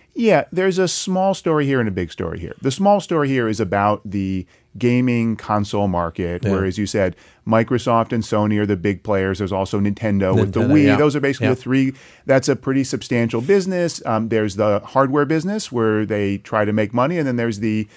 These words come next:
Speaker 1: software business, the games. A-,
Speaker 2: Yeah.
Speaker 1: and Microsoft has always,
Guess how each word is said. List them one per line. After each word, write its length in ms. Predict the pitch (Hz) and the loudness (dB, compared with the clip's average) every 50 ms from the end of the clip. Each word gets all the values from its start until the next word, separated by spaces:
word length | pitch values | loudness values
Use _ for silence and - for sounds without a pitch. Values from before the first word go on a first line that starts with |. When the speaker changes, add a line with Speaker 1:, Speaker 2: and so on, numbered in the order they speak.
| - - _ _ | -20 -20 _ _
Speaker 1:
software 420 | - - 170 180 202 - 165 135 | -4 0 2 2 2 2 0 0
business, 280 | 104 110 87 101 92 - | 0 0 -2 -2 -4 -4
the 80 | 110 | -4
games. 540 | 95 101 127 131 127 101 80 - 85 - - | -4 -2 0 0 0 -2 -4 -6 -12 -10 -2
A-, 40 | - | 0
Speaker 2:
Yeah. 140 | 113 110 104 | 0 2 2
Speaker 1:
and 120 | - 131 | 2 2
Microsoft 440 | 151 156 151 - 147 - 156 139 131 - | 0 0 0 -2 -2 -2 -2 -2 -2 -2
has 100 | 135 - | -4 -2
always, 640 | - 127 131 139 143 143 135 127 120 113 107 101 | 0 0 2 2 2 2 2 2 2 0 0 -2